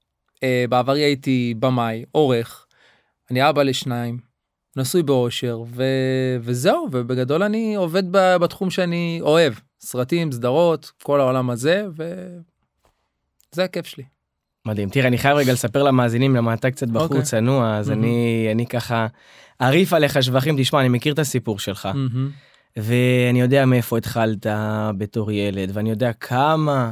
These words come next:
Speaker 2: עבדת קשה כדי לייצר את מה שאתה עושה היום. אתה יודע, אתה היום משפיע
Speaker 1: מהמם.
Speaker 2: ברמה מטורפת, יש לך קהילה של כל כך הרבה עוקבים,
Speaker 1: מהמם.
Speaker 2: ואנשים שהולכים אחריך וצופים בך ומאזינים לך,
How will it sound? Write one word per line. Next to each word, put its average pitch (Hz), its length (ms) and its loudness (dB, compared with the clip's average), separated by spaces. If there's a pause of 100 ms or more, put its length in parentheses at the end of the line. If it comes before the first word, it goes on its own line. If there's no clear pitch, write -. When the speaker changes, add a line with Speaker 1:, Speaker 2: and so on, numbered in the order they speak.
Speaker 2:
עבדת 127 540 -2
קשה 113 380 -4
כדי 113 240 -6
לייצר 107 460 -4
את 117 120 -6
מה 120 120 0
שאתה - 180 -8
עושה 107 240 -4
היום. 110 300 0
אתה 104 100 -12
יודע, 113 180 -2
אתה 107 140 -6
היום 117 240 0
משפיע 123 520 0 (120)
Speaker 1:
מהמם. 135 120 -6 (520)
Speaker 2:
ברמה 123 880 2
מטורפת, 110 840 -2
יש 117 180 -6
לך 123 140 -4
קהילה 117 540 0
של 113 300 -4 (480)
כל 123 240 -4
כך 165 260 2
הרבה 143 280 0
עוקבים, 131 520 0
Speaker 1:
מהמם. 117 160 0
Speaker 2:
ואנשים 131 280 -4
שהולכים 127 460 -4
אחריך 120 560 -4
וצופים 117 520 -6
בך 120 240 -6
ומאזינים 117 640 -2
לך, 135 220 0